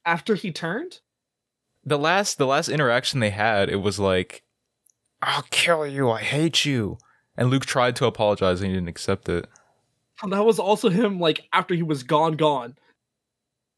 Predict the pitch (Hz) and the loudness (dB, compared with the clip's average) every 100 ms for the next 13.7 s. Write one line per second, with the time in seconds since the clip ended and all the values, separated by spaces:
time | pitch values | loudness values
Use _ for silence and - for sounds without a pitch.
0 | _ _ - 160 170 220 220 214 151 165 | _ _ -10 0 4 4 4 2 -2 -2
1 | 180 - 160 139 139 160 - 156 143 151 | -4 -2 0 0 2 2 2 0 2 0
2 | 160 151 - 143 147 160 143 123 139 - | 0 -2 -6 -4 0 0 -2 -6 -6 -6
3 | _ _ _ _ _ _ _ _ _ _ | _ _ _ _ _ _ _ _ _ _
4 | _ 185 185 214 190 208 196 170 151 - | _ 0 2 2 2 2 4 4 2 -2
5 | _ _ _ _ _ _ _ 151 156 151 | _ _ _ _ _ _ _ 0 2 4
6 | 151 143 143 - _ _ _ 160 156 151 | 4 4 0 -12 _ _ _ -4 -4 -4
7 | 156 165 185 170 196 208 208 190 185 175 | -6 -6 0 0 2 2 2 2 2 0
8 | 151 147 160 156 160 160 160 170 170 170 | -4 -4 -4 -2 2 2 2 0 -4 -8
9 | - - _ - - 131 117 123 107 151 | -16 -16 _ -20 -8 -4 -2 -2 0 0
10 | 113 113 107 101 107 - 180 247 220 175 | 2 2 2 2 0 0 2 2 2 0
11 | 202 214 - - - 208 180 151 156 156 | 0 0 -2 -12 2 2 4 4 4 4
12 | 156 - - - _ _ _ _ _ - | 0 -10 -12 -20 _ _ _ _ _ -2
13 | 143 - 123 139 180 - | -2 0 0 2 2 -2